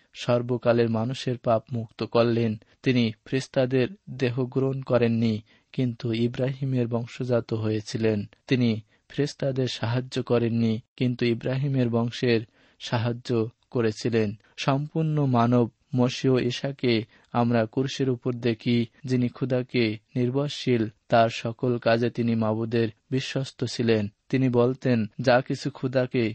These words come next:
খুশি করে আমি তাই করি।" তথাপি সেই চরম হতাশায় পূর্ণ মুহূর্তে তিনি মাবুদ কর্তৃক পরিত্যক্ত হলেন। মানুষ তাকে প্রত্যাখ্যান করেছেন, মাবুদ তাকে পরিত্যাগ করেছেন। তিনি কোন দিকে যাবেন?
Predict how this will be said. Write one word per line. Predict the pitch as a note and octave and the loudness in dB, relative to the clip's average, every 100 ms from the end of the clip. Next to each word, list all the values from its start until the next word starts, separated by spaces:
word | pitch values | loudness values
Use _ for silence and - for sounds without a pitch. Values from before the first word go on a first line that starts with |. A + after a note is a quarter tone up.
| - | -8
খুশি | - C#3 - | -8 -6 -4
করে | C3 C3 C3 | -2 0 2
আমি | A#2+ A#2 A2 A#2 _ - | 0 0 -2 -6 _ -2
তাই | G#2+ G#2 | -2 -2
করি।" | - A#2+ A#2+ A2 - | -2 0 0 -2 0
তথাপি | B2+ B2 D3 C3 A2 G#2+ _ - | 2 2 0 0 -4 -6 _ -8
সেই | - B2+ | -2 -2
চরম | - B2 B2 A#2+ | 2 4 4 2
হতাশায় | A#2 - B2+ - A#2 G#2+ - _ | -4 -4 -4 0 2 2 -4 _
পূর্ণ | C3+ C3 B2+ | -2 0 0
মুহূর্তে | A#2 A#2 B2 - B2+ G#2+ A2 - | 0 0 -4 -2 0 0 -2 -4
তিনি | B2+ A#2+ | 0 2
মাবুদ | A2+ A2+ C3+ | 2 2 0
কর্তৃক | - B2+ - C3 A#2+ | -2 -4 -4 -4 -4
পরিত্যক্ত | - A#2 - B2+ - | -4 -4 -4 -4 -6
হলেন। | A2+ B2+ B2 A2+ A2 - | -4 2 2 2 0 -2
মানুষ | B2+ B2 C3+ - | 2 4 2 -4
তাকে | - A#2 B2 A2+ A2 _ | -4 -2 0 0 -2 _
প্রত্যাখ্যান | B2+ - C#3+ - C#3+ C3+ | -6 -4 -6 -6 -6 -6
করেছেন, | C3 A#2+ A2+ B2 A#2 G#2+ - - | 0 0 0 2 2 0 -6 0
মাবুদ | B2 A#2+ C#3 - | 2 2 0 -2
তাকে | A#2+ A#2+ | -6 -4
পরিত্যাগ | A2+ A#2+ A#2 B2+ B2 | -2 -2 0 -2 -2
করেছেন। | B2+ A#2 A2+ A#2+ A2+ A2 _ | 0 -2 0 2 2 -2 _
তিনি | - C3 B2 | 0 2 0
কোন | - C3 C#3 | 2 2 2
দিকে | C3+ C3 | 0 0
যাবেন? | A#2 A2+ A2 A2 | 2 2 2 2